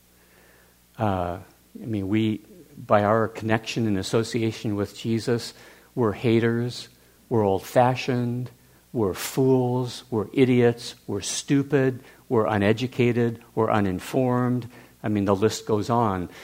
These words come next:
There's all these charges that get brought against us for no reason except, I think, Jesus is the Messiah. So the temptation is always going to be there to somehow distance myself from those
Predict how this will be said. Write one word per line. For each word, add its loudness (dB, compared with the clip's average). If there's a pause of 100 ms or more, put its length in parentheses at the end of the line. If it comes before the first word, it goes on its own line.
(140)
There's 0
all 8
these -2
charges -2
that -4
get 0 (800)
brought 2
against 0
us -4 (300)
for -4
no 2
reason 0
except, -2 (520)
I -8
think, -12 (220)
Jesus -8
is -8
the -6
Messiah. -4 (1080)
So 4 (920)
the -4
temptation -2
is -4
always 4
going -2
to -2
be 2
there 0
to -10
somehow 2
distance 0
myself 0
from -2
those 0